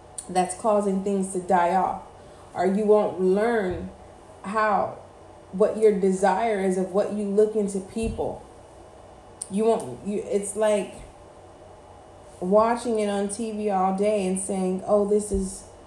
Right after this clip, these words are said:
what I really want." And it's like, well, you can have it. All right. Water signs, Cancer, Scorpio, Pisces. That is your reading. It's very, very choppy. Take what resonates with you.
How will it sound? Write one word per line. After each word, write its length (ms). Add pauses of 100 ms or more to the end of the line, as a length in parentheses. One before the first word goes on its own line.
(400)
what 180
I 80
really 380
want." 320
And 80
it's 160
like, 160
well, 180
you 80
can 200
have 500
it. 420 (1800)
All 60
right. 400 (560)
Water 320
signs, 400
Cancer, 260
Scorpio, 440
Pisces. 580
That 260
is 220
your 160
reading. 460
It's 220
very, 400
very 280
choppy. 400
Take 240
what 100
resonates 560
with 220
you. 360